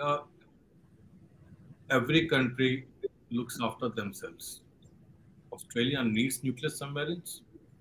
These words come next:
Taiwan needs their own weapons.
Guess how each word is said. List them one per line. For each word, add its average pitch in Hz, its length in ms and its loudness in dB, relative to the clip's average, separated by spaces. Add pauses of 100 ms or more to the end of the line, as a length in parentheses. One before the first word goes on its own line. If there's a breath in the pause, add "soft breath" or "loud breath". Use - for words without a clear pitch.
(4000)
Taiwan 131 440 8
needs 147 300 4
their 139 200 4 (100)
own 131 220 4
weapons. 127 640 2